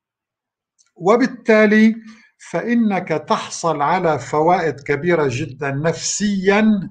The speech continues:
تشعر بالاستقرار، وجسديًا أيضًا هي رياضة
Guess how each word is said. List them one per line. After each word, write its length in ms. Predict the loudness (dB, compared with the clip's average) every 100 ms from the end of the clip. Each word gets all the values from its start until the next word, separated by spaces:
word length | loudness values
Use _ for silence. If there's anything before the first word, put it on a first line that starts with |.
| -12 -6
تشعر 340 | -4 -4 -4
بالاستقرار، 600 | -8 -12 -14 -10 -8 -8 -10 _ _ _
وجسديًا 1120 | -4 -4 -2 -4 0 -2 0 0 2 2 0 -2
أيضًا 360 | 0 0 0
هي 220 | 2 2
رياضة 600 | 2 4 4 2 0 -2